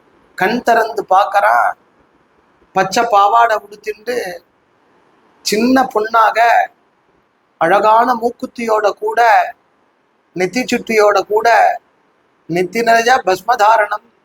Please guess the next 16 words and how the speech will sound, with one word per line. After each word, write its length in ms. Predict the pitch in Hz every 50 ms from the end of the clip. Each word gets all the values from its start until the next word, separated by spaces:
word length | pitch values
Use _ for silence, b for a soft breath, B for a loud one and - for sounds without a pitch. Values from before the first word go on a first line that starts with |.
| _ _ _ _ _ _ _ _ _ _ _ _ _ _ _ _ _ _ _ _ _ _ -
அழகான 540 | 156 170 190 202 202 214 226 240 254 254
திலகம், 520 | 247 - 208 202 208 233 226 214 202 208 220 214 - _ _ _ _ _ _ _ _ _ _ _ _ _ _
சிரித்த 680 | - - - - 208 208 240 240 - _ - 262 247
உதடு, 640 | 220 190 190 220 220 - 202 202 220 226 214 190 - _ _ _ _ _ _ _ _ _ _ _ _ _
பருத்த 500 | - 190 202 240 233 - - - 262 240
கண்கள், 720 | - 202 208 226 233 214 208 208 - - - 370 - _ _ _ _ _ _ _ _ _ _ _ _ _ _ _ _ _ _ _ _ _ _ _ _ _ _ _ _ _ _ _ _ _ _ -
இப்படியெல்லாம் 920 | - 185 175 - 208 214 220 208 220 220 220 220 226 226 233 247 262 254
இருக்கக்கூடிய 640 | 247 233 226 - - 220 - - 220 214 202 - 202
அந்த 560 | 202 202 196 196 185 180 175 165 160 - - _ _ _ _ _ _
குழந்தை, 560 | - 185 190 196 214 226 233 233 233 254 262 254
சின்ன 500 | 262 - 208 208 220 233 254 269 285 285
குழந்தை 480 | 247 - 220 208 208 233 233 240 226 214
ஒண்ணு 260 | 214 220 240 240 220
எதிர்த்தா 240 | - - - 196 196
மாதிரி 260 | 190 190 190 190 185
நிக்கிறது. 420 | 180 170 _ - 175 175 - -